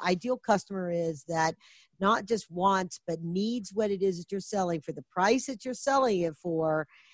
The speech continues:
and, you know, will buy it, right? And, and how do you figure that out? An iterative process till you perfect it where they can't help but say yes.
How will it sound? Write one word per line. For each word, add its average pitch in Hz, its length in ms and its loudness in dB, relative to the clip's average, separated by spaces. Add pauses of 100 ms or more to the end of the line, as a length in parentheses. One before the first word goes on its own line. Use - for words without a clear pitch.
(380)
and, 185 500 6
you 202 100 4
know, 190 80 8
will 208 120 6
buy 262 280 12
it, 120 240 -8
right? 214 340 6 (100)
And, 185 480 0 (120)
and 185 420 0
how 220 220 6
do 240 80 2
you 226 120 4
figure 214 280 4
that 202 120 6
out? 214 200 8
An 185 120 2
iterative 220 460 2
process 240 480 2
till 208 140 -2
you 190 180 -2 (100)
perfect - 480 2
it 185 220 4 (340)
where 214 320 8
they 208 140 6
can't 233 400 2
help 269 320 4
but 196 160 -2
say 202 180 -2
yes. 240 680 0